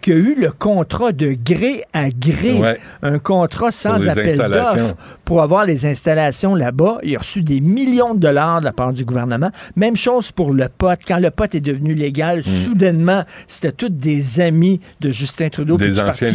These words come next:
Speaker 2: libéraux.
Speaker 1: libéral
Speaker 2: Ben oui.
Speaker 1: qui, qui étaient là, qui
Speaker 2: Mm-hmm.
Speaker 1: étaient bien placés, qui
Speaker 2: Mm-hmm.
Speaker 1: attendaient la légalisation
Speaker 2: Mm-hmm.
Speaker 1: pour passer au cash.
Speaker 2: Mm.
Speaker 1: Ça, ça arrive constamment au
Speaker 2: Mm.
Speaker 1: Parti libéral du Canada.
Speaker 2: Ah ouais. Puis, puis ça passe en dessous. Moi, il y en a un que je suis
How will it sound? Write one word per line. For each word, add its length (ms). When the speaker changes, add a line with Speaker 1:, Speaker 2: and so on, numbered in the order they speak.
Speaker 2:
libéraux. 260
Speaker 1:
libéral 320
Speaker 2:
Ben 240
oui. 120
Speaker 1:
qui, 140
qui 140
étaient 240
là, 260
qui 60
Speaker 2:
Mm-hmm. 200
Speaker 1:
étaient 140
bien 300
placés, 400
qui 80
Speaker 2:
Mm-hmm. 160
Speaker 1:
attendaient 480
la 160
légalisation 880
Speaker 2:
Mm-hmm. 300
Speaker 1:
pour 160
passer 360
au 140
cash. 400
Speaker 2:
Mm. 140
Speaker 1:
Ça, 400
ça 220
arrive 260
constamment 640
au 100
Speaker 2:
Mm. 40
Speaker 1:
Parti 260
libéral 360
du 100
Canada. 400
Speaker 2:
Ah 140
ouais. 180
Puis, 340
puis 140
ça 180
passe 300
en 100
dessous. 260
Moi, 140
il 60
y 60
en 140
a 60
un 160
que 180
je 160
suis 560